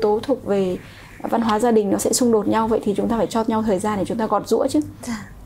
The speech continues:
Speaker 1: Thì cái thời gian đấy chính là nó thể hiện cái sự kiên trì, kiên định của chúng ta, cái khả năng hợp tác của chúng ta trong mối quan hệ. Đấy, thế mình cần phải làm rõ chính mình để mình biết rằng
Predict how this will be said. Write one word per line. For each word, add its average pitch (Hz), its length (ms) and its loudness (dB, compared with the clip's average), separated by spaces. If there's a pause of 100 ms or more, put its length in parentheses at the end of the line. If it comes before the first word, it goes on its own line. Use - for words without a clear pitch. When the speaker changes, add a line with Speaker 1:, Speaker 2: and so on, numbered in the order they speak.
(200)
Speaker 1:
Thì 247 80 0
cái 220 160 2
thời 262 200 4
gian 247 200 2
đấy 220 260 2
chính 233 160 0
là 262 80 2
nó 202 180 -2
thể 254 140 0
hiện 208 180 2 (100)
cái 190 140 -4
sự - 220 -4 (100)
kiên 254 200 2
trì, 233 240 0
kiên 226 240 2
định 247 140 0
của - 80 0
chúng 196 180 -4
ta, 233 160 -6 (440)
cái 202 120 -2
khả 254 140 -2
năng 220 200 0
hợp 233 200 0
tác 269 180 0
của 202 120 -4
chúng 202 140 -6
ta 226 200 -4
trong 220 280 -2
mối 208 100 2
quan 240 140 0
hệ. 233 160 0 (420)
Đấy, 262 300 2
thế 247 80 0
mình 254 140 4
cần 196 140 0
phải 196 120 0
làm 185 180 0
rõ 247 240 0
chính 226 200 2
mình 220 140 0 (300)
để 208 100 2
mình 190 280 0
biết 285 240 0
rằng 190 160 -4